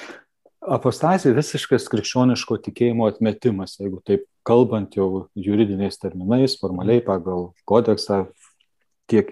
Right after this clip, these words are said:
tiek ir yra įvardijama, ne, kad visiškas krikščioniško tikėjimo atmetimas. Tai,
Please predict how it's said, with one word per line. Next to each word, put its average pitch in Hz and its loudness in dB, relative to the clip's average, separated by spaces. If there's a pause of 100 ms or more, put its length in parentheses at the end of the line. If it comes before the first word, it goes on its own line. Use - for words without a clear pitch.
tiek 117 2
ir 113 2
yra 113 4
įvardijama, 92 -2
ne, 95 -6
kad - -18
visiškas - -8
krikščioniško 104 -4
tikėjimo 98 -2
atmetimas. 92 -8 (800)
Tai, 107 6